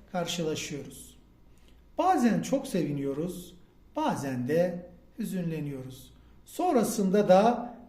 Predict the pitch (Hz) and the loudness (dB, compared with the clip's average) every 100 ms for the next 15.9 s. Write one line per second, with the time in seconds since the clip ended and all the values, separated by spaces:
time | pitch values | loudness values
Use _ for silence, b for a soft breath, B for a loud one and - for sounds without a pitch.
0 | - 202 208 202 196 180 170 147 143 165 | -8 -4 -2 -2 -2 -2 -6 -6 -2 2
1 | 202 - - - - - 170 160 - 131 | 2 0 -8 -18 -20 -18 -16 -14 -12 -12
2 | 123 - - - b b b b 349 359 | -12 -18 -20 -20 b b b b 6 8
3 | 320 262 254 233 233 233 226 269 - 202 | 10 8 8 6 6 4 6 4 4 0
4 | 185 - 185 175 185 151 - B B B | 0 0 0 6 6 6 2 B B B
5 | - 208 226 233 240 233 240 269 - 185 | -6 -4 -2 -2 0 2 2 0 0 2
6 | 180 180 175 208 208 165 165 - 170 190 | 2 0 0 0 -2 -4 -6 -4 0 2
7 | 185 160 165 - B B B - 302 - | 4 4 2 -6 B B B -2 -2 0
8 | 247 175 185 165 175 226 - 175 147 165 | 0 0 0 0 2 2 0 -6 -4 -4
9 | 160 151 - 175 175 170 - 160 156 185 | -4 -8 -8 -6 -6 -8 -8 -6 2 6
10 | 247 247 - - - - - - 208 151 | 6 4 -2 -12 -18 -20 -14 -6 -4 -4
11 | 135 135 135 131 123 - - - _ _ | -6 -10 -12 -16 -18 -20 -20 -20 _ _
12 | _ _ b b b b b 247 254 370 | _ _ b b b b b 0 2 2
13 | 370 294 233 - 180 175 185 180 196 165 | 2 2 2 2 2 2 2 8 8 8
14 | - - 214 220 254 311 208 190 185 170 | 4 -2 0 4 4 2 2 0 0 -2
15 | 185 220 170 175 175 208 240 - | 0 -2 0 0 2 4 2 0